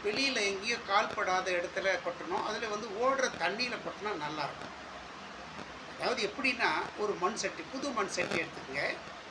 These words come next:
அதுல உப்பு கொட்டுங்க, அது மேல வெந்தயத்தை கொட்டுங்க, அது மேல கருப்பு எள்ளு. இப்படி படிப்படியா அது மேல கொட்டி, அதை வீட்டுக்கு வடகிழக்கு மூலை,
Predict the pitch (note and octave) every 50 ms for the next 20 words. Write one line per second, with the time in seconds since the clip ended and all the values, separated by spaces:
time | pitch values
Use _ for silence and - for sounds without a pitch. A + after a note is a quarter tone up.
0 | - - - - - - - E3 F3+ F#3+ G#3+ G#3 F#3+ F3+ F#3+ - - - - D#4
1 | - - F#3+ - - F3+ D3+ C3 A#2+ D3+ G3+ A#3 - - - - - - - -
2 | - - - - G3 G#3 B3+ B3 A#3+ B3 C4 C4+ C4+ - - F3 F3+ A3 A3 B3
3 | B3+ A#3+ A3+ - - E3+ D#3+ D#3 C3 - C3+ B2+ C3+ D3+ F#3+ G#3+ A3 - - -
4 | - - - G3+ A#3 E4 F4 E4+ D4+ C#4 C#4 C#4 C4 - - G#3+ G#3+ G#3+ - -
5 | F#3 D#3 C3+ B2 A#2 - - - - - - - - - - - - - - F#3
6 | G3 - - G3+ F#3+ - A3 G#3 A3 G#3 - G#3+ G3+ G#3+ A3 A3 G#3+ G3+ F3+ F3+
7 | F3 F3 F3 E3+ E3+ F3 F3+ F3 F3 - F3 E3+ - - G3+ E3 C3 C#3 F#3 A3+
8 | - - - - - - - - - - - - - - - E3+ G3+ A#3+ A#3 G#3
9 | D#3+ D3+ F3+ G#3+ - - - - - - - - - - - B3 C#4 D4+ D4+ D4+
10 | - C#4 C4 - - D4+ D#4+ D#4+ D#4+ - - - - - - - - - - -
11 | - - - - - - - - - - - A3+ A#3+ - - D4+ D4 - C#4 B3+
12 | B3+ A#3 - - A#3 A3 G3+ F#3+ F3 -